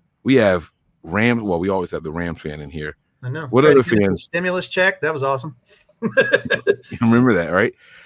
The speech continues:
Speaker 1: What, what other fans of other teams are out here? All right, so let's talk about the defensive line, because I think this is probably,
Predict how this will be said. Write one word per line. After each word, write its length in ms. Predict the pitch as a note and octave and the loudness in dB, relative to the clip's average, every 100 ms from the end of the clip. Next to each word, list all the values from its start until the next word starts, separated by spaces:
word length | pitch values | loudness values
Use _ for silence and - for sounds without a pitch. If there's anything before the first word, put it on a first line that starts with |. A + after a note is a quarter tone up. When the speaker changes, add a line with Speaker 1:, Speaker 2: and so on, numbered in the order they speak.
| - - | -14 -2
Speaker 1:
What, 220 | A#2+ D3 | 2 2
what 160 | C3 E3 | 2 2
other 180 | F#3+ | 0
fans 340 | A#2 B2+ A#2 G#2+ | 0 0 0 0
of 140 | G2+ | -2
other 160 | G#2+ G#2 | 0 -2
teams 340 | - G#2 G2 | 0 -2 -2
are 60 | F#2 | -4
out 160 | E2 | -4
here? 140 | E2 D#2 | -6 0
All 80 | A#2+ | 0
right, 160 | G#2 | 0
so 80 | C3 | 2
let's 100 | D#3+ | 2
talk 200 | F3+ D3 | 2 0
about 140 | C3+ | -2
the 60 | A2 | -2
defensive 380 | G#2+ A2 G#2+ F#2+ | -2 -2 -4 -4
line, 220 | G2 F#2+ | -4 -4
because 200 | F2 G#2 | -4 -2
I 160 | F#2+ C3 | 0 0
think 260 | - A2 | -2 -6
this 120 | G2+ G2 | -6 -10
is 80 | |
probably, 720 | - - C3 B2+ F#2 G2+ F#2 | -10 -2 0 0 -4 -4 -4